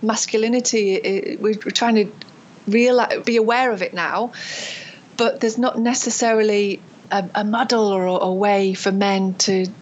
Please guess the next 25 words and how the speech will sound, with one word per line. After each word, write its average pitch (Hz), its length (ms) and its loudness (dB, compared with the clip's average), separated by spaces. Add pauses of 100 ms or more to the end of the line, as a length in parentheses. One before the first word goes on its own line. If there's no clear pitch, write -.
(140)
to, 185 340 0
to - 240 -8
figure 220 320 2
out 185 260 2
how 208 240 2
it 202 100 0
is 185 160 -2
that - 140 -2
they 180 100 -2
want 185 220 -2
to - 100 -6
be. 233 320 2 (340)
So, 226 200 0 (140)
so - 160 2
that's, 302 300 0 (180)
that, - 240 -2
that's 302 220 -2
super - 420 -6
interesting. 185 520 -8
I, - 460 -4
I'm, 226 160 -2
w-, 240 240 -6
I'm 233 160 -2
wondering, 269 440 2 (120)
I, 214 100 -2